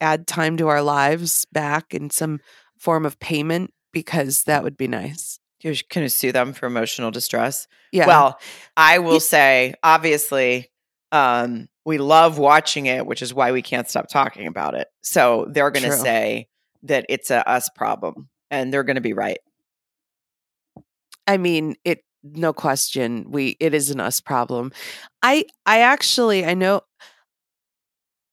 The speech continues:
Speaker 1: the thing you just said about Brennan and Emily not being a match, I agree with it, but then I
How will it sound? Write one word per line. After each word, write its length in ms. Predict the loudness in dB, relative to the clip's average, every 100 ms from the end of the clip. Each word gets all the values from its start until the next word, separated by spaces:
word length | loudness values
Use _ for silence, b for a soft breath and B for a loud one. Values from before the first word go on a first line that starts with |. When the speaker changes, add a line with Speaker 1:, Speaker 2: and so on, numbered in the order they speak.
| _ _ _ _ -6
Speaker 1:
the 180 | -4
thing 260 | -2 -2 0
you 120 | 0
just 220 | 0 0
said 160 | 0 0
about 320 | 2 0 0
Brennan 360 | 0 0 0 -2
and 120 | -4
Emily 380 | -4 -2 -2 -2
not 260 | -2 -4 -4
being 220 | -6 -4
a 60 | -4
match, 500 | -4 -4 -4 -6 -8 -4
I 80 | -4
agree 640 | -4 -6 -10 -6 -4 -2
with 200 | -2 -2
it, 140 | -2 -4
but 140 | -8
then 100 | -4
I 120 | -2